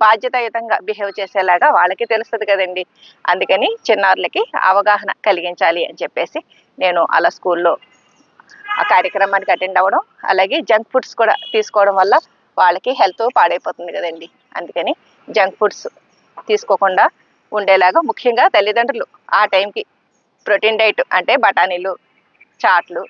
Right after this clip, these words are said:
శనగలు ఇటువంటివి అందించారనుకోండి, ఆ చిన్నారులు కూడా ఆ జంక్ ఫుడ్స్ వైపు వెళ్ళరు కదా, అందుకని పేరెంట్స్‌కి కూడా అవగాహన కలిగించారు. ఇటువంటివన్నీ నేను చేశాను, అటువంటి అవకాశం నాకు దొరికింది. ఆ, ఈ విషయాలు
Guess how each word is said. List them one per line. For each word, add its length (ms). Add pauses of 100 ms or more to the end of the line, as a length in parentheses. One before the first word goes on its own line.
(140)
శనగలు 320 (100)
ఇటువంటివి 300
అందించారనుకోండి, 800 (480)
ఆ 40 (120)
చిన్నారులు 440
కూడా 160 (300)
ఆ 120
జంక్ 200
ఫుడ్స్ 240
వైపు 200
వెళ్ళరు 300
కదా, 160 (320)
అందుకని 400
పేరెంట్స్‌కి 500
కూడా 160 (500)
అవగాహన 420
కలిగించారు. 540 (160)
ఇటువంటివన్నీ 480 (520)
నేను 240 (680)
చేశాను, 400 (120)
అటువంటి 280
అవకాశం 360
నాకు 160
దొరికింది. 360 (480)
ఆ, 100 (220)
ఈ 20 (120)
విషయాలు 440